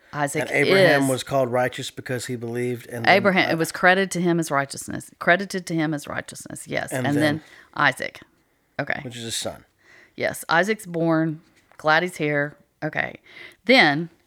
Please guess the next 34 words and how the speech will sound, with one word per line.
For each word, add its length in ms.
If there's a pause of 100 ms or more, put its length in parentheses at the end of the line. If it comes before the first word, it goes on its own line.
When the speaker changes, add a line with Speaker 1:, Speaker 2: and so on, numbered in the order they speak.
(400)
Speaker 1:
we're 60
gonna 140
jump 220
over 300
to 140
chapter 500
twenty-two. 600 (720)
Okay? 380 (200)
Speaker 2:
Of 360
Genesis. 560
Speaker 1:
Of 440
Genesis. 800 (540)
Speaker 2:
Just 220
so 200
the 200
listeners 560
know, 280 (120)
every 640 (300)
book 200
of 80
the 100
Bible 440
is 180
gonna 160
be 140
about 260
five 520
episodes. 640
Speaker 1:
N- 180
Speaker 2:
No, 200
it's 140
not. 220 (340)
Speaker 1:
Totally 300
incorrect. 460